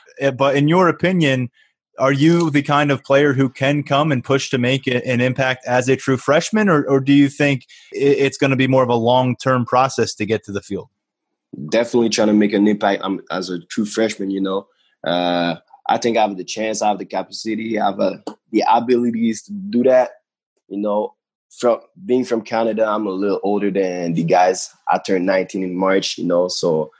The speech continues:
Speaker 2: I've, like, I'm kind of mature, if I can say it like that. So, you know, we have a brand new O C, so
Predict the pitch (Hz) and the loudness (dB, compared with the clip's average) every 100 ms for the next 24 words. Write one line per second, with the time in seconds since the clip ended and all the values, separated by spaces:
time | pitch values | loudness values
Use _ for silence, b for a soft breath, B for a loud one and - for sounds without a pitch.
0 | b - 90 82 76 80 _ _ _ _ | b -2 -2 0 -4 -4 _ _ _ _
1 | - - 101 87 87 - - 117 113 101 | -8 -2 -2 -2 -6 -4 2 4 4 2
2 | 98 104 - 107 104 92 104 104 - _ | -2 -4 -2 0 0 0 0 0 -2 _
3 | _ _ _ - - 92 92 90 87 101 | _ _ _ -14 -6 0 2 2 0 0
4 | 104 95 98 - 101 110 101 87 80 107 | 0 0 -2 -6 0 2 2 -2 -6 -4
5 | 107 104 98 107 104 - 113 113 - _ | -2 -4 -4 -4 -4 -2 -2 -4 -8 _
6 | _ - - 85 85 82 80 | _ -10 -4 -2 -2 -2 -6